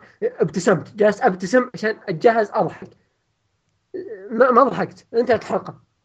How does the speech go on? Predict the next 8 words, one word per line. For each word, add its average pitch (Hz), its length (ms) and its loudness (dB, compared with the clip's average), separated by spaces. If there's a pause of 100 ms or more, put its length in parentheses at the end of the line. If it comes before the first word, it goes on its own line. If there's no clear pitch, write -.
(540)
وأنا 240 200 4 (120)
مبتسم، 294 340 -2
انتهت 262 240 0
الحلقة، 170 280 0
جالس 208 200 -2
أنتظر 226 380 0
متى 240 180 2
أضحك. 165 280 -2